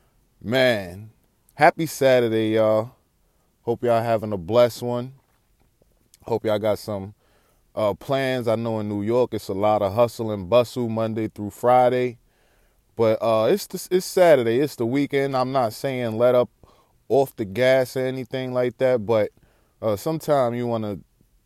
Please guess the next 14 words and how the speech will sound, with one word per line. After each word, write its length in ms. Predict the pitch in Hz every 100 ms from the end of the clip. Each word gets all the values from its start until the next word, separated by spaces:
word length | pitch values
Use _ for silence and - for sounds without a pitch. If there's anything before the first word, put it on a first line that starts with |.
| -
take 200 | - 139
some 280 | - 131 120
weekends 440 | 127 120 117 110
to 120 | 98 101
reflect. 640 | 113 104 - 113 101 - _ _ _ _ _ _ -
Uh, 340 | 110 101 95
so 240 | - 123
I, 220 | 104 110 110 -
I 140 | 117
slept 440 | 120 160 170 147 165
in 140 | 139
a 40 | 117
little 300 | 123 117 104
bit, 320 | 110 107